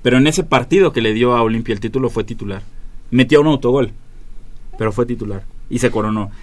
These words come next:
Es, esa misma pareja de centrales que Ares de Parga desechó y que dijo en esa reunión de la Rebel,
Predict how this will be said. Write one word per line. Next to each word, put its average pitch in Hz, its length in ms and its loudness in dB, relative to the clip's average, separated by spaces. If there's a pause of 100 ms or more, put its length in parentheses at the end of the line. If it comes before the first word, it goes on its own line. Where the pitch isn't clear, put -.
(120)
Es, 147 240 6
esa 175 240 4
misma 202 320 4
pareja 151 400 2
de 120 80 4
centrales 139 720 -2 (760)
que 127 160 6
Ares 127 240 6
de 113 80 0
Parga 123 320 2
desechó 117 600 -2
y 113 120 -6
que 123 180 4
dijo 151 400 6
en 123 140 6
esa 127 180 4
reunión 127 380 6
de 127 80 4
la 117 100 4
Rebel, 139 380 4